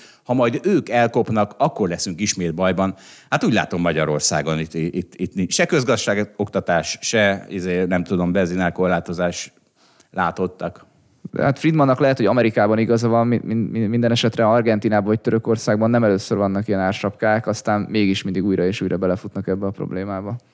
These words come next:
Speaker 1: I-, igen, de ez, ez nem, tehát ez, ez nem kétségbeejtő? Tehát, hogy látják? Lát-, tehát, hogy, á, hát ez
Speaker 2: De ez kétségbeejtő.
Speaker 1: Ez, ó, tényleg olyan szomorú vagyok. Ez egy szomorú podcast.
Speaker 2: Hát
Speaker 1: Elveszítettük
Speaker 2: majd, hogyha
Speaker 1: a
Speaker 2: Magyarországon harminc év múlva is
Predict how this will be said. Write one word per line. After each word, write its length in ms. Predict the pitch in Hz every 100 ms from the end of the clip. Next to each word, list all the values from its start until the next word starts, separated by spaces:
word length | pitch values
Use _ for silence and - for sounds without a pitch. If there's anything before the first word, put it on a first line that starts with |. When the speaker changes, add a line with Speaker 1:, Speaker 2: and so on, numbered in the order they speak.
| _ 226
Speaker 1:
I-, 180 | 185
igen, 220 | 226 147 127
de 60 |
ez, 160 | 147 165
ez 180 | 131 123
nem, 160 | 208
tehát 200 | - 160
ez, 160 | 139 -
ez 100 | 127
nem 120 | 139
kétségbeejtő? 720 | - 254 - 254 247 107 101
Tehát, 200 | 107 120
hogy 80 | 139
látják? 600 | 156 240 190 127 90 - - -
Lát-, 260 | 202 220 -
tehát, 200 | 147 -
hogy, 120 | 160
á, 80 | -
hát 380 | 202 143 117 104
ez 140 | 127 -
Speaker 2:
De 140 | 165
ez 180 | 120 117
kétségbeejtő. 760 | - 113 - 98 107 98 - 101 -
Speaker 1:
Ez, 220 | - 180
ó, 180 | 208 247
tényleg 340 | 202 208 143
olyan 180 | 170 110
szomorú 340 | - 98 92
vagyok. 240 | 90 87 123
Ez 160 | 123
egy 120 | 143 147
szomorú 360 | - 123 85
podcast. 520 | 82 80 - 78 80
Speaker 2:
Hát 100 | -
Speaker 1:
Elveszítettük 300 | 160 127 131 160
Speaker 2:
majd, 100 | 165
hogyha 160 | 175
Speaker 1:
a 40 | 185
Speaker 2:
Magyarországon 640 | 175 139 127 123 120 120
harminc 380 | 131 123 113 104
év 120 | 113
múlva 240 | 110 110 107
is 240 | 113 -